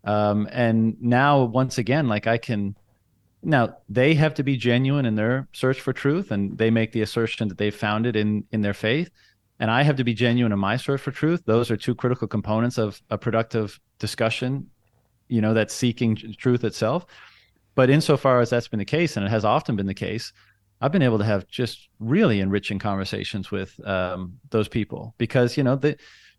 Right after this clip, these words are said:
they're serious, you know, and in, in this system of truth seeking, that is Christianity, let's say, um, they have found a lot of truth, and they have, they have pierced through the analogies and the narrative to,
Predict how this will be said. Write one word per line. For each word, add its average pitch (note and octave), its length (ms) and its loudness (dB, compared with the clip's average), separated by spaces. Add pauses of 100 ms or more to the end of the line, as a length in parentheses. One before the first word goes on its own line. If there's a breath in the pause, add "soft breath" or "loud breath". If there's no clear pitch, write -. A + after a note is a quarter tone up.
(160)
they're C#3+ 140 4
serious, D3+ 580 -4
you A#2 80 0
know, A#2+ 120 4
and B2 140 2
in, D3+ 420 2
in D3+ 260 0
this C#3+ 160 0
system B2+ 480 -2
of A#2 540 0
truth - 260 2
seeking, C3+ 560 -4
that G#2 160 -2
is G#2+ 120 0
Christianity, A2 640 -4
let's F2+ 200 -6
say, G2+ 240 -8 (420 loud breath)
um, A2+ 420 0 (240)
they C#3 140 4
have D#3 140 2
found F3 320 0
a G#2+ 40 0
lot F2+ 220 -2
of F#2+ 80 -8
truth, - 480 -12
and A2+ 120 0
they C3 120 4
have, C#3+ 280 0
they C3+ 140 0
have D3 180 0
pierced - 360 -2
through G#2 260 -2
the F#2+ 420 -2
analogies G2+ 580 -2
and G#2+ 100 -4
the G2+ 60 -2
narrative G#2 400 0
to, A#2 340 -2